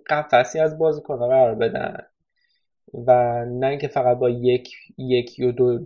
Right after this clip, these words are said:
دو یار، بلکه با چند نفر مسی رو هم در هر لحظه تحت کنترل داشتن که خب مسی از،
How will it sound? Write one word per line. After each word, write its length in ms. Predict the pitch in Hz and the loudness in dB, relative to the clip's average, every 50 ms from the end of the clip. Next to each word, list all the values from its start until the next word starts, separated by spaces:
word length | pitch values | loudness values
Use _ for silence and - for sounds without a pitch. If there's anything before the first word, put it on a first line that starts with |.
| - - - | -12 -6 0
دو 160 | 131 127 123 | 2 2 2
یار، 380 | 117 117 117 113 110 110 117 107 | 2 0 -2 -2 -2 -2 -4 -4
بلکه 360 | 117 123 123 117 120 - 143 | -2 -2 -2 -2 -2 -4 -6
با 140 | 135 139 143 | -6 -6 -6
چند 400 | 143 - 139 120 120 127 139 143 | -4 -4 -2 -2 -2 -2 -2 -2
نفر 360 | 147 147 - 123 117 123 120 - - _ _ _ _ _ _ _ - | -2 -2 -2 -2 -2 -4 -6 -6 -10 _ _ _ _ _ _ _ -8
مسی 260 | 139 139 135 - - 123 | -4 -4 -4 -4 -4 -4
رو 100 | 127 135 | -4 -4
هم 400 | 131 139 143 135 135 135 - - - _ _ - - - - - - 147 | -4 -2 0 0 0 0 -4 -8 -14 _ _ -8 -4 -2 -2 -2 0 4
در 160 | 139 135 131 | 6 6 6
هر 280 | 127 127 127 117 120 127 | 6 4 0 2 2 2
لحظه 760 | 139 139 143 143 143 139 123 120 120 117 113 117 117 - - _ _ _ _ _ _ _ _ _ _ _ _ _ _ _ _ _ _ _ _ _ _ _ _ | 2 2 0 0 0 -2 -4 -8 -4 -4 -2 -4 -4 -6 -12 _ _ _ _ _ _ _ _ _ _ _ _ _ _ _ _ _ _ _ _ _ _ _ _
تحت 300 | - 131 127 127 127 131 | 6 6 6 6 4 -2
کنترل 460 | - - 131 123 - 131 117 113 113 120 | -4 -4 -6 -4 -2 0 0 0 0 -2
داشتن 320 | 127 135 - 156 156 151 | -2 -2 -2 -4 -6 -4
که 60 | 151 | -2
خب 200 | 151 151 147 147 143 | 0 0 0 0 -2
مسی 240 | 147 147 - - 135 143 147 143 - - - - _ _ _ _ _ _ _ _ _ _ _ _ _ _ _ _ _ _ - - - - - - _ _ _ - | -6 -6 -6 -8 -10 -10 -10 -12 -14 -16 -20 -20 _ _ _ _ _ _ _ _ _ _ _ _ _ _ _ _ _ _ -20 -20 -20 -20 -20 -20 _ _ _ 2
از، 320 | - 147 151 143 - - | 4 4 4 4 0 -12